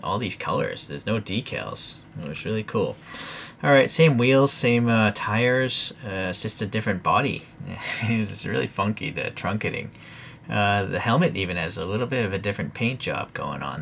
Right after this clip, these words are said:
there. You'd think the helmet would be all the same. I don't know what the deal is with this. Look at this wing. It's got this little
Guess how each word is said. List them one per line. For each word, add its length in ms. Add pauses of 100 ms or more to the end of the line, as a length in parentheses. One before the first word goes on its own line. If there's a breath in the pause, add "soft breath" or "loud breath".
there. 200
You'd 220
think 160
the 60
helmet 280
would 120
be 180
all 100
the 80
same. 500 (580 loud breath)
I 80
don't 100
know 120
what 160
the 60
deal 280
is 140
with 120
this. 460
Look 200
at 60
this 180
wing. 400
It's 160
got 300
this 340
little 380